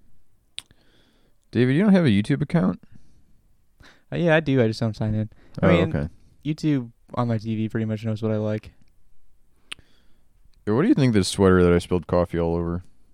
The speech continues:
Speaker 2: It looks cool.
Speaker 1: Thanks. I,
Speaker 2: It's
Speaker 1: I,
Speaker 2: cozy.
Speaker 1: I consider it my, like, Rocky sweater.
Speaker 2: Yeah.
Speaker 1: When I put it on, I feel like Rocky.
Speaker 2: Yeah.
Speaker 1: Usually I go to sleep when I put it on,
Speaker 2: You feel
Speaker 1: though.
Speaker 2: Italian.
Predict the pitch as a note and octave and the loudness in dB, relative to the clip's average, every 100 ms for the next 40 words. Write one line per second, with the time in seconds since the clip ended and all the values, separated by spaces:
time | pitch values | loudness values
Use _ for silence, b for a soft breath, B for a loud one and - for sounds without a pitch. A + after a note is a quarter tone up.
0 | _ _ - C#3+ D#3+ - C3 C#3 - _ | _ _ -4 -4 -4 -6 -6 -6 -10 _
1 | - - G#2 D#2+ - - _ - - - | -18 -4 -2 -2 -8 -20 _ -20 -20 -20
2 | - - _ _ _ _ - A#2 A#2 G#2+ | -20 -20 _ _ _ _ -2 -2 0 0
3 | A#2+ A#2 A#2 B2+ B2+ A#2 C3 E3+ E3+ C3+ | 0 -4 -6 -4 -2 -2 0 2 4 4
4 | A2+ G#2+ F#2+ E2+ - - _ - - - | 4 6 4 2 -4 -20 _ -20 -20 -6
5 | E2 E2+ G2 A2+ A2 A2+ A2+ A#2 A#2+ _ | 0 2 2 0 2 2 2 2 -2 _
6 | _ _ _ _ - B2 C3+ - - - | _ _ _ _ -4 -2 -2 -8 -20 -20
7 | - - - G2+ G2+ A#2+ G#2+ G2 F2+ E2+ | -20 -10 -2 0 4 4 6 4 2 2
8 | F2+ E2 D#2 D#2 D#2 D#2+ D#2+ E2+ - - | 0 2 2 2 2 -2 -4 -6 -14 -8
9 | B2 A#2+ - - C#3+ E3+ E3 C#3+ A#2+ A2 | -6 -6 -10 -6 4 4 6 6 6 4
10 | G2 - F#3 G#3 G#3 G#2 G#2 A#2 A2+ A2+ | 2 0 0 0 2 0 2 2 2 2
11 | A2+ A#2 A#2 A#2 A#2 A2+ A2+ A#2+ | 2 2 2 2 -2 -4 -4 -8